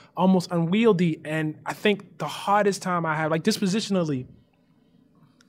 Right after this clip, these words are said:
and I don't want this to come out the wrong way 'cause I wouldn't change anything, but dispositionally, I think I'm more suited to fifty people, like, as a person, because I like talking to people.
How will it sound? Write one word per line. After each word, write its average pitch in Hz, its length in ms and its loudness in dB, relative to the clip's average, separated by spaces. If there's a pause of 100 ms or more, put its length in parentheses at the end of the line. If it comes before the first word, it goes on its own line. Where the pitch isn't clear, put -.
(120)
and 170 80 -2
I - 20 4
don't 220 100 4
want 214 100 4
this 190 100 -2
to - 20 -6
come 196 100 2
out 180 60 4
the 165 80 2
wrong 170 140 2
way 151 60 2
'cause 151 80 0
I 170 40 2
wouldn't 180 140 2
change 208 260 2
anything, 143 240 -2
but 139 160 -6
dispositionally, 170 880 -2 (380)
I - 60 -10
think - 160 -6
I'm 180 100 0
more 180 220 4
suited 170 420 -2
to 151 60 -4
fifty 147 320 -4
people, 135 500 -6 (680)
like, 170 120 -2
as 175 120 2
a 156 40 -2
person, 156 580 -2 (420)
because 185 400 2
I 202 60 2
like 220 180 2
talking 208 360 -6
to 156 80 -4
people. 117 460 -12